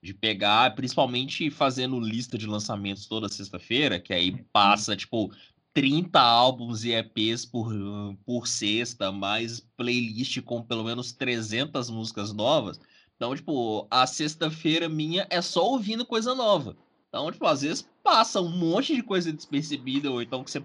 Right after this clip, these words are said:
Speaker 1: para e escuta, tipo, "Ah, isso aqui não parece muito legal." E aí você pega pra ouvir três, quatro dias depois e aquilo começa a fazer sentido, sabe?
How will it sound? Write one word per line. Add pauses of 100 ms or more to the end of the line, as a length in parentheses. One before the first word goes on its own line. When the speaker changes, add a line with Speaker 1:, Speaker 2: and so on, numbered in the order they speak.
(240)
Speaker 1:
para
e
escuta,
tipo,
"Ah,
isso
aqui
não
parece
muito
legal." (300)
E
aí
você
pega
pra
ouvir (260)
três,
quatro
dias
depois
e
aquilo
começa
a
fazer
sentido,
sabe?